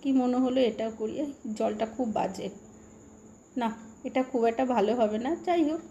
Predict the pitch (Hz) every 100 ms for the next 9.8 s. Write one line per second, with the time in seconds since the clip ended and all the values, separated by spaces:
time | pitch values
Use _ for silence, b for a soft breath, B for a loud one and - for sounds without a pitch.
0 | - B B B - - - - - -
1 | - 233 247 262 269 269 - 277 240 220
2 | 233 - 254 262 262 262 - - 262 240
3 | 233 233 208 190 220 233 226 214 - 233
4 | 233 B B B B - 226 208 208 214
5 | 208 208 233 254 247 247 202 190 196 247
6 | 440 - - - 269 - 339 349 311 392
7 | 392 220 277 254 226 240 339 381 247 226
8 | 269 269 226 254 269 240 233 226 226 226
9 | 247 247 233 226 240 247 226